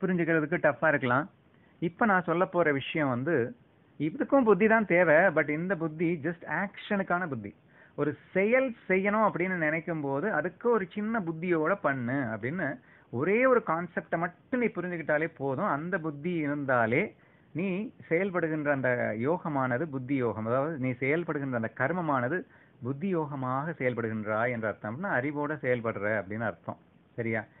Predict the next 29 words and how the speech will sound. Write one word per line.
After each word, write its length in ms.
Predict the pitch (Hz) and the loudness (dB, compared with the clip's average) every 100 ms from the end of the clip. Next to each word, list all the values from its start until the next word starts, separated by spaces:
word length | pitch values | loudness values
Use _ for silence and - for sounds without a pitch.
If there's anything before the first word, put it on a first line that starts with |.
| - - | -20 -6
ஆக்ஷனுக்கான 1000 | 131 165 - - 175 165 135 135 131 202 | -4 -4 -6 -6 -4 -4 -2 -2 0 -2
ஒரு 380 | 147 131 190 - - 139 | -2 -4 -4 -8 -8 -2
நாலேஜ், 400 | 120 117 95 - - | 0 -2 -4 -12 -8
ஆக்ஷனுக்கான 880 | 147 170 - - 170 151 127 131 196 | -6 -6 -10 -6 -4 -2 -2 -2 -2
ஒரு 180 | 127 | -2
புத்தி. 360 | 117 113 107 - _ _ _ _ | -2 -4 -4 -8 _ _ _ _
Not 40 | 135 | 2
about 460 | 170 165 165 151 | 2 2 2 0
the 220 | 190 143 139 - | -2 -2 -2 0
complete 500 | 143 147 165 180 143 | 0 0 0 0 2
God's 320 | 131 143 170 - | 2 4 0 -2
knowledge 320 | 151 151 139 | 0 0 0
எல்லாம் 180 | 131 165 | 0 0
எதுவுமே 360 | 131 139 139 | 0 0 -2
இந்த 120 | 151 139 | -2 -2
கர்ம 280 | 123 135 | -2 -2
யோகத்துல 420 | 139 123 120 113 107 | -2 -2 -2 -2 -4
வராது. 520 | 107 120 117 165 339 _ _ _ _ _ | 2 2 2 0 -6 _ _ _ _ _
ஆனா, 420 | 117 117 123 156 - _ - | -4 -2 -2 -4 -10 _ -12
ஒரு 160 | 139 - - | -12 -12 -4
செயல் 380 | 202 254 285 - | 0 2 2 2
செய்வதற்கான 640 | 220 208 196 170 180 170 | 0 2 0 2 2 2
ஒரு 140 | 160 147 | 2 2
நாலேஜ் 420 | 139 147 151 120 | 2 2 0 -2
வந்து 220 | 123 190 | -2 -2
கண்டிப்பா 420 | - 143 139 135 | -2 -2 -2 -2
வேணும். 220 | 123 107 107 | -2 -4 -6
அப்போ 360 | 113 139 147 | -8 -2 -2
பாத்தீங்களா, 380 | 156 147 143 156 | 0 -2 -2 -4